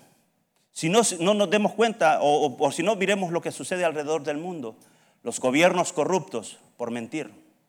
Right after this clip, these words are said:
Los mo-, los gobiernos porque ellos están buscando ese poder.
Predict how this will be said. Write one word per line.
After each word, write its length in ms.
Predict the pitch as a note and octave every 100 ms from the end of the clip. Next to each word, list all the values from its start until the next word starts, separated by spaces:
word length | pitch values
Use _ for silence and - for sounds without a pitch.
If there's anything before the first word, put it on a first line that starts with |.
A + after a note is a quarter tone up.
| _ _ _ _ _ _ _ _ _ _ _ _ -
Los 160 | C3+ C3+
mo-, 200 | D3 -
los 180 | C3+ A#2+
gobiernos 540 | C#3 C#3+ F#3+ G3+ F#3
porque 260 | - D#3+ F3
ellos 180 | F3 E3+
están 360 | C#3+ E3 E3+
buscando 520 | D3+ - E3 E3 D3+
ese 220 | D3 - C#3
poder. 640 | C3+ C#3+ E3 C#3 G#2+ -